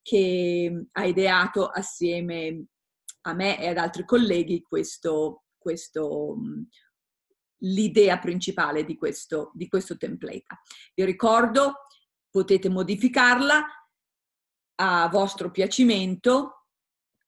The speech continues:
però ricordatevi che questi, questi moduli son-, hanno funzionato benissimo ormai per circa dieci anni con, eh, clienti di tutto il mondo,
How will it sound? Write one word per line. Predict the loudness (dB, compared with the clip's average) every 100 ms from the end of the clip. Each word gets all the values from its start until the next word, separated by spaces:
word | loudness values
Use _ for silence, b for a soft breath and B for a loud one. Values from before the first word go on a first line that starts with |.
| _ _ _ _ -20 -20 _ _ _ _ _ -12
però | 0 4 4
ricordatevi | 4 2 2 2 2 0
che | 0 0
questi, | 4 6 6 4 -4 -6 -6
questi | -2 4 6 4 0 -2
moduli | 0 0 0 2 2 2 0 -6
son-, | -4 -2 -2 -4
hanno | -2 -2
funzionato | -2 -4 0 0 0 -2
benissimo | -2 -4 -4 -4 -6
ormai | -6 -2 -2 0 0 0 0 -2
per | -2 0 2 0 -4 -6 -4 -4
circa | -6 -8 -6
dieci | -2 -4 -2 -6
anni | -6 -6 -8 -10 -12 B B
con, | 0 0 -2 -4 -4
eh, | -4 -4 -6
clienti | -4 -2 -2 -4 -4 -6
di | -6
tutto | -6 -8 -4
il | -2
mondo, | -2 -2 -4 -2 -2